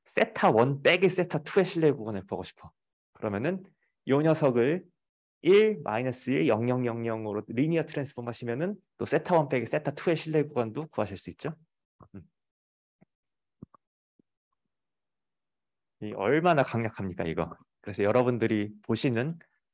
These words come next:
R 패키지에서, R 패키지에서 어떤 모델 돌리면은 서머리 딱 띄우시면은 어떤 변수 있고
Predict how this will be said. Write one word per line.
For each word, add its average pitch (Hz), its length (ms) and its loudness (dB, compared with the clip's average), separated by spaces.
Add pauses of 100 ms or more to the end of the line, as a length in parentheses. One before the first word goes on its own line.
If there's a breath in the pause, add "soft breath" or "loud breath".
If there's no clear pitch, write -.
(340)
R 139 300 6
패키지에서, 117 840 0 (160)
R 117 200 0
패키지에서 135 520 -2
어떤 110 240 -2
모델 107 240 0
돌리면은 101 600 -4 (240)
서머리 196 480 4 (100)
딱 - 160 -16 (300)
띄우시면은 165 720 0 (1500)
어떤 107 720 2 (380)
변수 120 400 2
있고 156 540 -2